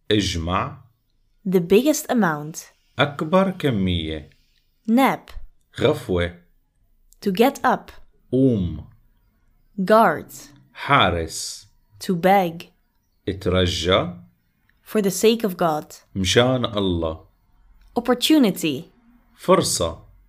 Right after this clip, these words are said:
Speaker 2: Spirit.
Speaker 1: روح.
Speaker 2: State of being unaware.
Speaker 1: غفلة.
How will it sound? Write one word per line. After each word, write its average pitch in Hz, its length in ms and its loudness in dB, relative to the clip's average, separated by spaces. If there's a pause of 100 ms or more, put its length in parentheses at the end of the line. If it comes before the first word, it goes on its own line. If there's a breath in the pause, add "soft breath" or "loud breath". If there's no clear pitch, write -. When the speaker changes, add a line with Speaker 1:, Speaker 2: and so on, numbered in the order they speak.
(380)
Speaker 2:
Spirit. - 840 -2 (340)
Speaker 1:
روح. 98 440 2 (1000 loud breath)
Speaker 2:
State 302 500 2
of 196 160 -6
being 202 320 -2
unaware. 185 680 0 (580)
Speaker 1:
غفلة. 82 760 -4